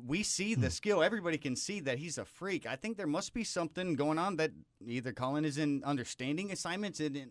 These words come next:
Speaker 1: understanding his, uh, job, I, something to keep him off the field.
Speaker 2: Well
Speaker 1: Otherwise, it's really, it'd be an odd time to stick your foot in your heels right now because now you're in conference play and had a chance to win. And if you were trying to, like, say, send a message,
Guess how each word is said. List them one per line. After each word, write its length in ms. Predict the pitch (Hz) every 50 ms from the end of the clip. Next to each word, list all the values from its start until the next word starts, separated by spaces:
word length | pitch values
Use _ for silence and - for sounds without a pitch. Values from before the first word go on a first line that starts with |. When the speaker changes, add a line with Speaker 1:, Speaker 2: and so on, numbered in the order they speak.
| - 120
Speaker 1:
understanding 680 | 151 156 143 131 117 - _ - 147 151 156 165 165 151
his, 280 | 135 143 160 160 143 -
uh, 140 | 143 139 - _ - - - - - -
job, 460 | - 143 135 151 185 214 214 175 151 -
I, 120 | 139 143
something 400 | 135 - 180 185 220 - 262 220
to 80 | - 147
keep 200 | - 196 180 -
him 140 | 156 135
off 200 | 139 175 208 -
the 80 | - 160
field. 260 | - - 220 214 139
Speaker 2:
Well 80 | 143 170
Speaker 1:
Otherwise, 480 | 202 247 220 247 269 247 170 160 - - - - -
it's 240 | - 156 160 - -
really, 840 | 143 135 135 143 156 185 220 233 233 226 214 208 190 185 180 156 - - - - - _ _ _ _
it'd 200 | - 180 185 175 151
be 160 | 202 208 196
an 80 | 190 180
odd 280 | 165 180 190 196 190
time 240 | - 190 202 190 185
to 80 | 151 156
stick 280 | - - - 190 - -
your 80 | 156
foot 240 | - - 185 185 170
in 100 | 170 170
your 120 | 160 147
heels 360 | 139 - 180 180 175 160 131 135
right 220 | 151 156 160 151
now 180 | 165 165 160 156
because 440 | 139 151 151 - 165 151 139 117
now 120 | 135 143 151
you're 220 | 156 147 143 143
in 120 | 147 151 143
conference 380 | - 160 147 - 143 135 -
play 200 | - - 143 147
and 100 | 139 127
had 220 | 110 127 147 160 151
a 40 |
chance 460 | 123 - - 170 160 160 156 - - -
to 80 | - 156
win. 200 | 160 160 156 151
And 120 | 147 143
if 140 | 139 143 -
you 80 | 175
were 140 | 165 165 160
trying 260 | - 180 208 202 190
to, 60 | 175 160
like, 160 | 151 135 123
say, 200 | - 165 151 135
send 240 | - - 165 156 139
a 40 | 113
message, 600 | 110 123 143 151 151 - - 156 147 131 -